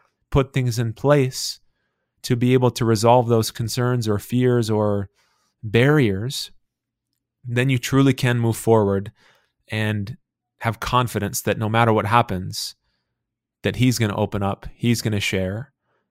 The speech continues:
he's gonna have the confidence to be able to share and be forthcoming, knowing that there's a plan in place and that you actually can work through it instead of it just being, "I'm gonna share this thing with you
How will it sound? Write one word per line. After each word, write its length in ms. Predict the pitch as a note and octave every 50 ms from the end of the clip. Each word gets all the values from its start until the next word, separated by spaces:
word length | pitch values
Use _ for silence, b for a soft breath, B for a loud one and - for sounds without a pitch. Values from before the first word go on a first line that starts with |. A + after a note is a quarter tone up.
| _
he's 240 | _ - B2 B2+ A2+
gonna 180 | A2+ - A#2+ A2
have 140 | A2+ A#2 A2
the 80 | A2+
confidence 460 | - - A2 A2 G#2+ - G#2+ A2 G#2+ -
to 100 | - A2
be 180 | G2+ G#2+ G#2+
able 240 | G#2+ B2 C3+ B2+ B2
to 80 | A2+ G#2+
share 260 | G#2 - - G#2 G#2
and 100 | G#2 G2+
be 100 | G#2 G2+
forthcoming, 680 | - - A2 G2+ - - C3+ C#3 C3 A2 G2 G2+ G#2+ A2 - _ _ _ _ _ _ _
knowing 320 | - A2+ A2+ A#2+ B2+ C3 B2
that 140 | A#2+ G2 -
there's 180 | A#2 A2+ G#2
a 60 | A2
plan 400 | - - - B2 B2 C3+ C#3+ C#3+
in 100 | B2+ G#2+
place 420 | G2+ - G2+ F#2+ G2 A2 - - -
and 80 | G2+
that 60 | - -
you 80 | G2+ -
actually 360 | - A#2+ - - - A#2 A2+
can 260 | - B2+ A#2 A2 G2+
work 220 | G#2+ A#2 A2+ -
through 280 | - - - C#3 C3+ A2+
it 140 | G#2 G#2+ -
instead 300 | - G#2+ - - - A2
of 80 | A2+ A2+
it 80 | G#2
just 220 | A2 A2+ G#2+ - -
being, 320 | A2 G#2 G#2 G#2 G#2 G2 b b b b b b b b b _
"I'm 60 | G#2+
gonna 100 | G#2+ G#2
share 240 | G#2 - D3+ D#3 E3
this 140 | D3 B2 -
thing 160 | - B2 A#2
with 180 | A2+ G#2+ - -
you 300 | A2 G#2+ A2 G#2+ G#2+